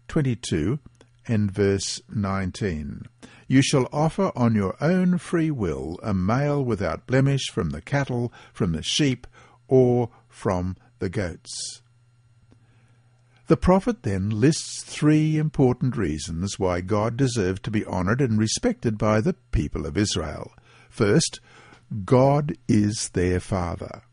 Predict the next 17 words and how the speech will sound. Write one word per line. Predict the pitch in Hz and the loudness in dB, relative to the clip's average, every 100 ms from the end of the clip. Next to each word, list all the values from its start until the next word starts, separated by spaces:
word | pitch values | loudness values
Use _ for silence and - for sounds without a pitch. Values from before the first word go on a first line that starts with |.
| _ _ - - | _ _ -20 2
Just | - 170 - | 6 6 6
as | 117 | 0
children | - - 170 131 170 | 2 6 6 6 4
should | - 90 | 4 2
honour | 90 85 | 2 0
their | 82 | -2
parents, | - 180 160 156 139 - - - | 2 4 4 2 -2 -8 -14 -14
so | - 185 | 2 4
the | 160 | 4
people | 165 - 185 175 175 | 2 2 2 2 2
must | 147 127 - | 4 2 0
respect | 139 123 - 156 - | 0 -2 0 0 0
their | 101 98 | -2 0
Father | 104 90 90 92 | 0 -2 -2 -2
in | 98 | 0
heaven. | 101 127 95 - 131 - - - | 0 -2 -4 -8 -14 -18 -20 -16
Second, | - - 180 165 139 | -2 2 2 0 -2